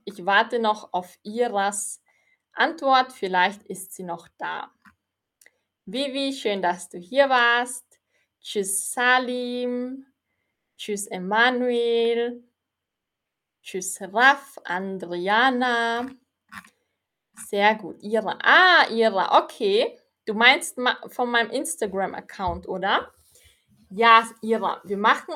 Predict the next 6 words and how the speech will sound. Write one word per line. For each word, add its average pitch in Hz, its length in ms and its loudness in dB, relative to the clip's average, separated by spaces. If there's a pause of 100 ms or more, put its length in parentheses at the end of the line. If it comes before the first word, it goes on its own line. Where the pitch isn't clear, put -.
einmal 254 640 2 (300)
das 202 540 -4
Thema 269 760 0
Mental 220 600 -2
Health, 214 560 0 (500)
okay? - 500 -6